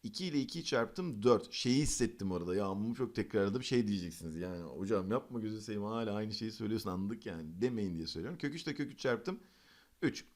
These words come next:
Şimdi farkındaysan paydalarımızın hepsi bir zaten. İki eksi birden bir, üç eksi ikiden bir, dört eksi üçten bir. Dolayısıyla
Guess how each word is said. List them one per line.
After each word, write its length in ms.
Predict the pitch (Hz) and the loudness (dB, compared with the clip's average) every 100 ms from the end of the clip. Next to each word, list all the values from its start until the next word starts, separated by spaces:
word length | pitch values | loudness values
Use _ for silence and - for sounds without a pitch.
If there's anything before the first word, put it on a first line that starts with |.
| - - - | -20 -20 -18
Şimdi 380 | - 196 208 - | -8 -2 -2 -4
farkındaysan 800 | - 131 147 196 226 233 131 135 - | -2 0 0 -2 -2 -2 -4 -6 -6
paydalarımızın 760 | 131 147 160 170 180 202 147 | 0 2 2 0 0 -2 -4
hepsi 300 | 170 - 160 | -4 -4 -4
bir 140 | 117 135 | -2 -2
zaten. 480 | 101 78 78 71 - | -2 -4 -6 -12 -12
İki 220 | - 123 | -8 -2
eksi 240 | 110 - 80 | -2 -2 -6
birden 320 | 85 156 151 | -4 -4 -4
bir, 80 | 95 | -4
üç 160 | 98 | -4
eksi 240 | 95 - 80 | -6 -6 -10
ikiden 300 | - 67 92 | -8 -8 -6
bir, 160 | 120 | -2
dört 240 | 107 107 92 | 0 0 -2
eksi 220 | 82 82 | -8 -10
üçten 340 | - 80 76 | -10 -8 -6
bir. 120 | 139 | -6
Dolayısıyla 560 | 143 160 180 190 139 131 | -2 0 0 -2 -2 -4